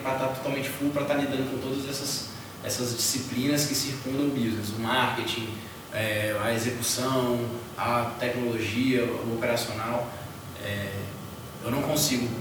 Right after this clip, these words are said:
dedicar o tempo que um marketing de Instagram ou de qualquer outro tipo de canal de aquisição de cliente, ele, ele demanda. É, o meu único canal de aquisição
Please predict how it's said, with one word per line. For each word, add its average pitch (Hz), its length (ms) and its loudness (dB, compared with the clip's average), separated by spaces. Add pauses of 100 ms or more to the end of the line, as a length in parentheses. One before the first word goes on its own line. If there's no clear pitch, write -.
(180)
dedicar 117 460 4
o - 20 2
tempo 120 300 2 (120)
que 120 120 0
um 113 300 2
marketing 120 680 2
de 107 60 -4
Instagram 113 580 0 (400)
ou 110 80 -2
de - 100 -4 (120)
qualquer - 220 -2
outro 120 160 0
tipo - 120 -6
de - 60 -6
canal 113 300 -4
de 107 60 -4
aquisição 104 360 -4
de 101 100 -4
cliente, 101 340 -4 (540)
ele, 104 720 -2 (140)
ele - 160 -8 (140)
demanda. 127 360 2 (960)
É, 98 140 -6 (680)
o 117 40 -2
meu 120 100 2 (120)
único 151 400 0
canal 127 280 2
de 123 100 2
aquisição 120 320 0